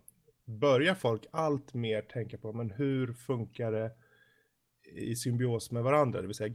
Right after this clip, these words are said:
gameplay mot story. Så jag tror det finns utvecklare som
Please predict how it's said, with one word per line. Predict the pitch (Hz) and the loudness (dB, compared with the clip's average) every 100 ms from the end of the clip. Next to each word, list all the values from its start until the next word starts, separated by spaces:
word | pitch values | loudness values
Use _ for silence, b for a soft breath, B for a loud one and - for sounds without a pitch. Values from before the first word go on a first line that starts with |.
| 107 | 0
gameplay | 110 120 107 | -2 -4 -8
mot | 95 101 - | -8 -10 -16
story. | - 62 82 104 | -8 -6 -4 -4
Så | 123 | -2
jag | 120 | 2
tror | 139 131 127 B B B B B _ _ | 2 2 -2 B B B B B _ _
det | - 147 | 2 2
finns | 190 196 190 - | 4 2 2 2
utvecklare | 131 - 110 - 113 107 | 2 2 -2 0 0 0
som | 101 117 117 110 | 0 0 0 -2